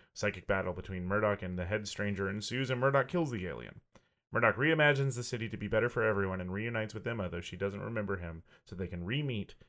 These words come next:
and live the lives they should have had in earnest. It's a sweet ending.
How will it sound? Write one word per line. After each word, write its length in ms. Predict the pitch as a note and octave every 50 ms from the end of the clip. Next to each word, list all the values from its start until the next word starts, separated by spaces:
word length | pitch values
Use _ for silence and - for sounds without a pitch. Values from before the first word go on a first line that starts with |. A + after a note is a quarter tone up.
| _ _ -
and 160 | - F#2 F2
live 160 | F#2 G#2+ -
the 80 | - A#2
lives 380 | G#2+ G2+ F#2 F2+ F2 F2 E2+
they 140 | - E2 D#2+
should 180 | - - G#2 F#2+
have 120 | G2 -
had 260 | - - D#2 D#2 D#2 - - _ _ _ _ _ _ _ _ _ -
in 180 | E2+ E2+ D#2+ - _
earnest. 540 | F2+ E2 D2+ C#2 B1+ - - _ _ - - _ _ _ _ _ _ - - - _ _ _ - - - - _ _ _ _ _ _ _ _ _ _ _ _ _
It's 80 | -
a 40 | G#2
sweet 260 | - - - A2+ A2
ending. 220 | G#2+ G2+ F#2+ -